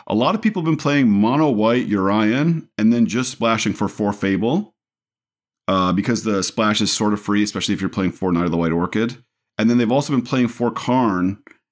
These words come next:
So, you know, the sideboard gets weaker when you're playing Urian, but then your sideboard actually you get more use out of 'cause you're playing Karn.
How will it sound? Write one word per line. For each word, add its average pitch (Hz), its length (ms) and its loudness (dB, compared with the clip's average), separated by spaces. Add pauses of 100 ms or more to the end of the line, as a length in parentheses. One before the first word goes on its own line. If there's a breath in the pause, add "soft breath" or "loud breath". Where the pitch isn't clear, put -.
So, 104 300 0
you 98 120 2
know, 90 80 0
the 85 140 0
sideboard 120 380 2
gets 104 120 -4
weaker 131 300 0
when 110 80 2
you're 104 100 2
playing 104 200 0
Urian, 139 480 2
but 92 160 -4
then 95 220 0
your 87 280 0
sideboard 92 340 0
actually 90 300 0
you 87 80 2
get 87 120 0
more 85 140 0
use 92 220 0
out 87 100 -2
of 80 80 -8
'cause 80 100 -2
you're 85 100 -2
playing 80 240 -4
Karn. 78 400 -2